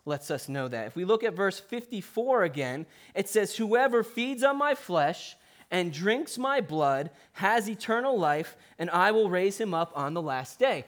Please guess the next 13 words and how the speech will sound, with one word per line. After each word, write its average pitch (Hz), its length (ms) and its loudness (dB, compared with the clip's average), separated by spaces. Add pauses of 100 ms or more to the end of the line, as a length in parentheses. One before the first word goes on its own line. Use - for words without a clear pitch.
(220)
Now, 214 220 2 (240)
if, 202 200 0 (220)
if 185 120 -2
you 285 140 -2
believe 226 760 0 (200)
that, 175 360 2
that 160 320 -2 (120)
this 220 520 -2 (200)
passage 208 540 0
is 180 100 -8
referring 196 500 -4
to 175 300 -6
communion 170 760 -6